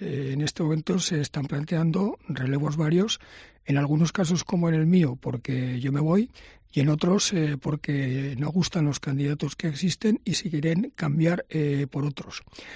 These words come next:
Yo creo que un responsable territorial, un líder territorial, puede llegar a, a, a serlo por dos vías. Eh, una de, de ellas,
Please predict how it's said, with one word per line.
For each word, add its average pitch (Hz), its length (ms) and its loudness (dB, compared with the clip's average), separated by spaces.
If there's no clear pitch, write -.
Yo - 160 -2
creo 190 180 6
que 208 140 6
un 185 400 6
responsable 160 800 0
territorial, 143 600 0
un 151 180 0
líder 139 300 0
territorial, 156 580 0
puede 175 220 4
llegar 202 280 6
a, 180 100 4
a, 175 400 -4
a - 40 -4
serlo 196 420 2
por 160 300 0
dos 151 220 2
vías. 117 440 -2
Eh, 131 320 -6
una 170 280 0
de, 165 260 2
de 160 160 0
ellas, 185 380 0